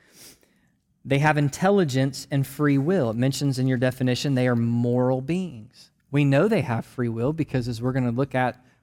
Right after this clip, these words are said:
probably next week, not tonight, one of them chose to rebel and convinced a third of heaven,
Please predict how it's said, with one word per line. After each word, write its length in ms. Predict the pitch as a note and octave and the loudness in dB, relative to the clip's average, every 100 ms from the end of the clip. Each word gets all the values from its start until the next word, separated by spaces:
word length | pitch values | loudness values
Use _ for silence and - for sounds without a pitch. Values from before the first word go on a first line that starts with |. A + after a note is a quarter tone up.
| _ | _
probably 340 | - A#3+ C#3 | -2 0 2
next 300 | A#2+ A2+ - | -2 -4 -8
week, 140 | A#2 A2+ | -8 -6
not 200 | A2 - | -10 -10
tonight, 400 | A#2 G#2+ A#2+ D3+ _ _ _ _ _ - | -12 -10 -12 -12 _ _ _ _ _ -10
one 320 | A#2+ C3 E3 | 0 2 2
of 160 | F3 B2+ | 0 0
them 220 | B2+ C3+ | 0 0
chose 420 | - B2+ C3 C3 | -2 -2 -2 -6
to 240 | - C3+ | -4 -2
rebel 540 | B2+ B2 A#2+ G3 F3 G2 _ _ _ _ _ _ _ _ _ _ | -2 -2 -2 -4 -6 -14 _ _ _ _ _ _ _ _ _ _
and 180 | C#3+ B2+ | -2 0
convinced 480 | D3 C3 C3 D3 - | 0 0 2 0 -2
a 60 | C3 | -4
third 440 | - D3+ D#3 E3+ | -2 0 2 2
of 340 | C3 C3 - _ _ | 2 -2 -10 _ _
heaven, 480 | - G3 D3+ C3+ | -2 -2 0 -2